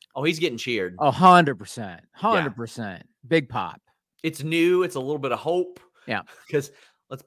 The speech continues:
Speaker 1: most people realize that, um, yeah, that the creative ain't great.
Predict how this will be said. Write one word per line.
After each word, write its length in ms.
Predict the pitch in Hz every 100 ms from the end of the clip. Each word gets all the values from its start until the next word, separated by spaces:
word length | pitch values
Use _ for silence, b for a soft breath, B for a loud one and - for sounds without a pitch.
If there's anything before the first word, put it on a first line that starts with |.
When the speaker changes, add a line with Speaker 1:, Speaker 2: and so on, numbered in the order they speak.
| _ - - _
Speaker 1:
most 260 | 170 170 165
people 280 | 160 131 127
realize 640 | 123 117 107 98 95 95
that, 240 | 101 92 82
um, 440 | 90 87 85 82 - _ _ _ _ _ _ _
yeah, 260 | 82 67 - _ 104
that 200 | 98 - _ _ _ _ _ _ _ _
the 80 | 117
creative 480 | 113 - 131 107 98
ain't 240 | 95 80
great. 280 | 80 82 65